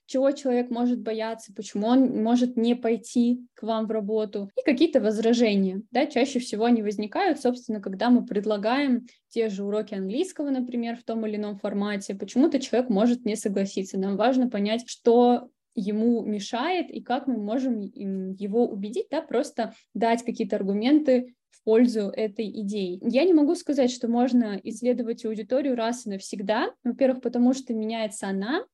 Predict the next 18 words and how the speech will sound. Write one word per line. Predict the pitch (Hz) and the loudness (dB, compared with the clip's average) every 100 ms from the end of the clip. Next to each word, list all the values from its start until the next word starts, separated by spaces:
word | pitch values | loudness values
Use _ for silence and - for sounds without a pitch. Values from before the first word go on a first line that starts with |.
| _ - | _ -4
меняемся | 226 233 208 196 196 | -2 0 -2 -4 -6
мы, | 185 233 | -4 0
меняются | 359 254 226 214 196 214 | 2 2 0 -4 -8 -6
наши | 214 214 202 | -6 -6 -8
продукты, | 202 190 254 359 - 381 370 | -6 0 0 0 -2 -2 4
поэтому | 240 320 294 254 | 4 6 6 6
просто | 247 269 277 214 | 8 6 6 -2
принимаем | 202 220 226 233 233 220 | 0 0 2 2 2 0
тот | 208 202 | -4 -4
факт, | 262 415 | -4 -4
что | - - | -6 -8
мы | 214 285 | -2 -2
каждый | - 240 370 330 262 | -2 0 2 2 0
день | 202 208 247 277 | 0 0 2 2
по | 269 | 0
чуть-чуть | 226 202 196 254 262 | -4 -8 -6 -6 -4
ее | 202 233 | -2 0
исследуем. | 247 247 196 190 185 175 180 | 0 -2 -6 -4 -6 -10 -10